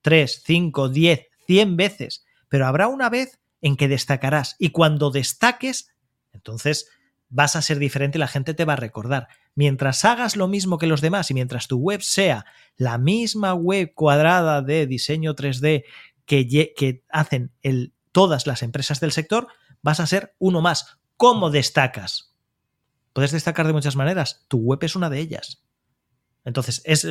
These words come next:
encuentro que es heroico el hecho de que el cliente se alinee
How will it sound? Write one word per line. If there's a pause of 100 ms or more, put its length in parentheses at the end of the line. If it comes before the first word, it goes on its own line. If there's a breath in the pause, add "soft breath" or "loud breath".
(120)
encuentro
que
es
heroico (420 soft breath)
el
hecho
de
que (340 soft breath)
el
cliente
se
alinee